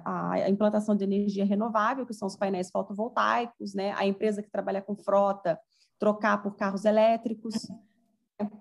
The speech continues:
É, a gente tem também busca de certificações internacionais, né, como os leeds, enfim, hoje em dia tem, tem, tem vários, né?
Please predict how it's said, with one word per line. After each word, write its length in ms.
É, 220
a 60
gente 260
tem 220
também 320
busca 340
de 100
certificações 720
internacionais, 960
né, 120
como 260
os 120
leeds, 760
enfim, 360
hoje 220
em 40
dia 160
tem, 180
tem, 300
tem 180
vários, 540
né? 220